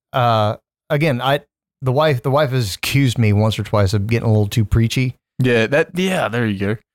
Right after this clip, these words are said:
Speaker 1: Preachy. And, uh, that's not, that's not to say that we don't want to encourage people to do something, uh, to, to better their lives.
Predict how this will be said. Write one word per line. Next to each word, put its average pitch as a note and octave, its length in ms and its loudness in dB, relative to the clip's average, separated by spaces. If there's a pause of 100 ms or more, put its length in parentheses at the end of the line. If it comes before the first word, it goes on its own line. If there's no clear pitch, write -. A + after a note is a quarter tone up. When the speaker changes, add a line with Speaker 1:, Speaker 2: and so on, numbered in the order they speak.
(100)
Speaker 1:
Preachy. C3 440 -2
And, D3+ 180 -2
uh, F#3 240 0
that's F3+ 300 -2
not, G3 320 0 (420)
that's D3 200 -2
not F3 160 -2
to D#3+ 60 -8
say D3 240 -2
that C3 120 -4
we C3+ 160 0
don't C#3 300 -2 (200)
want C#3 260 -2
to B2+ 120 0
encourage A#2 480 0
people A2+ 380 -2
to G#2+ 160 -4
do A#2+ 200 0
something, G2+ 600 -2 (480)
uh, G2+ 320 -2 (120)
to, G#2+ 260 -2 (100)
to A#2 100 -6
better A#2 200 0
their A2+ 120 0
lives. G2 440 -2